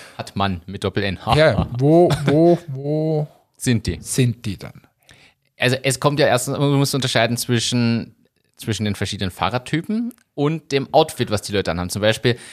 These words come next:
Speaker 1: die, da kann ich's dir nicht mehr beantworten, die Mountainbiker, die diese eher weiteren Hosen anhaben und so. Ich habe keine Ahnung, die fahren aber auch mehr im Stehen. Also ich bin, keine Ahnung, wie das da ist. Äh, ich gehöre zu der Kategorie, die diese sehr engen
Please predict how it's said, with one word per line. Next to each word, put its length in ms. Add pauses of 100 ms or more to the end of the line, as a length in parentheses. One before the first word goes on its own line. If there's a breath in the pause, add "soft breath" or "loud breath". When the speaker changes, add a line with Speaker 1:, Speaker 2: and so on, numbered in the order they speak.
(200 loud breath)
Speaker 1:
die, 220 (760 soft breath)
da 120
kann 200
ich's 120
dir 80
nicht 80
mehr 80
beantworten, 340
die 80
Mountainbiker, 540
die 100
diese 220
eher 260
weiteren 680
Hosen 320
anhaben 440
und 180
so. 200
Ich 100
habe 140
keine 300
Ahnung, 260
die 100
fahren 200
aber 140
auch 60
mehr 140
im 100
Stehen. 340
Also 120
ich 120
bin, 140 (340 loud breath)
keine 260
Ahnung, 240
wie 80
das 160
da 140
ist. 200 (320 loud breath)
Äh, 160
ich 240
gehöre 180
zu 100
der 120
Kategorie, 380
die 100
diese 220
sehr 240
engen 500